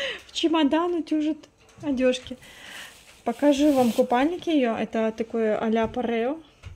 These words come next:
Кстати, парео вот это пошила шикарное. Юля, ты его щас поутюжишь? Разложи мне, я его щас поснимаю.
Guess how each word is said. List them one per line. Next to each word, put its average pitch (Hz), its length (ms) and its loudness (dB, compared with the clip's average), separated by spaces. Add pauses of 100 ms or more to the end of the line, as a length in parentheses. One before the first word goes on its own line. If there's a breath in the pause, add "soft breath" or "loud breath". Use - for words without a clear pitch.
Кстати, 233 320 -2
парео 254 400 4
вот 240 140 2
это 226 160 -4
пошила 226 420 -6
шикарное. 226 760 -6
Юля, 233 280 -6 (140)
ты 240 100 -6
его 233 100 -6
щас 247 200 -8
поутюжишь? 277 640 -8 (440 loud breath)
Разложи 262 380 4
мне, 247 220 4
я 220 80 0
его 214 120 -2
щас - 180 -8
поснимаю. 240 560 -6